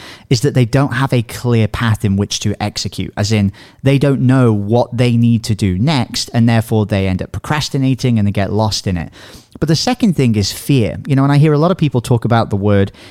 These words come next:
imposter syndrome. I was recently at an event and Tony Robbins was speaking, and he said, "Imposter syndrome is not a thing. It's something that we created. Imposter syndrome is just called being scared." Right? "Oh, I've got imposter syndrome." No, you don't. It's not a syndrome.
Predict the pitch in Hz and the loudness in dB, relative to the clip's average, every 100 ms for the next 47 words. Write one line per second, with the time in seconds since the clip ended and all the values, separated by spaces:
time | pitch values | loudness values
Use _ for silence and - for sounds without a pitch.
0 | - 127 107 - 117 107 - 101 - 87 | -4 0 0 0 -2 -2 -4 -4 -2 -2
1 | 82 62 - 123 127 151 147 139 123 113 | -2 -4 -2 0 2 2 2 2 2 2
2 | 104 110 104 95 92 110 107 120 120 104 | 2 2 2 0 0 2 2 2 0 -2
3 | - 107 - 101 107 107 117 107 - - | -2 -2 0 2 2 2 0 0 -8 -6
4 | 156 - 214 - 190 - 170 147 139 123 | -2 0 0 0 -2 0 2 2 2 0
5 | - _ - 135 139 170 175 117 175 147 | -6 _ 0 4 4 4 2 2 2 2
6 | - - 156 165 151 139 - - 117 135 | 0 -2 0 0 0 -2 -2 0 2 2
7 | 175 - 90 - - - - 131 - 190 | 0 0 -2 -4 -16 -6 -2 0 0 0
8 | - 180 139 127 117 110 107 139 135 - | 0 0 2 2 4 2 2 -4 -4 0
9 | 156 151 - - 165 139 113 110 - 120 | 0 0 -6 -2 2 4 2 -2 -4 0
10 | 95 127 127 113 - - 131 98 80 - | 2 2 2 -2 -4 -2 0 -2 -4 -10
11 | - _ _ _ _ _ - - 127 - | -18 _ _ _ _ _ -6 -2 0 -2
12 | - 147 123 113 139 135 147 - 135 117 | -4 -6 -6 -2 -2 0 -2 -2 0 0
13 | 104 85 214 262 247 202 - - - - | 0 -2 -2 -2 0 0 -4 -10 -20 -18
14 | - - 190 - 190 196 139 98 | -8 -2 -2 0 0 2 2 0